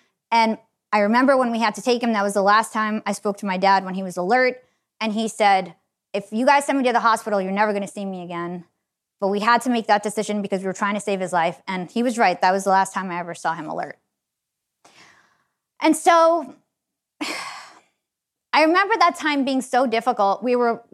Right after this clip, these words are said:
I was working from home. I remember working at H P. I'd, I'd be working at H P and have my dad on Zoom next to me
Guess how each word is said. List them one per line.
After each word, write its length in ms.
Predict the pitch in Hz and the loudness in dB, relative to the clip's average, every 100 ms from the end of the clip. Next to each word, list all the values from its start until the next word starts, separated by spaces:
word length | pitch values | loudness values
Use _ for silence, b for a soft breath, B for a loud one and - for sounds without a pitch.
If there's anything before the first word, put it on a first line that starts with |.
| 214 | -6
I 100 | - | 0
was 100 | 233 | 2
working 280 | 226 320 370 | 2 0 0
from 220 | 339 285 | 0 0
home. 360 | 220 202 196 208 _ b b b b | 2 0 0 -4 _ b b b b
I 60 | 233 | 2
remember 540 | 277 311 330 262 - | 4 4 2 0 -4
working 500 | 220 254 294 330 302 | -2 0 0 2 2
at 200 | 294 233 | 0 0
H 240 | 262 254 - | -2 -2 -4
P. 420 | 262 247 247 240 | -2 2 2 2
I'd, 240 | - 214 - | 0 -4 0
I'd 140 | 226 220 | -2 0
be 100 | 233 | 0
working 300 | 277 277 294 | -2 0 0
at 60 | |
H 180 | 269 - | 0 -4
P 140 | 254 | -2
and 80 | 240 | 0
have 100 | 220 | 2
my 140 | 226 214 | 0 0
dad 340 | 214 226 240 | 4 4 4
on 220 | 233 220 | 2 0
Zoom 280 | 202 214 202 | -2 -2 0
next 220 | 202 202 | 0 -2
to 100 | - | -6
me 340 | 208 196 190 | -4 -4 -6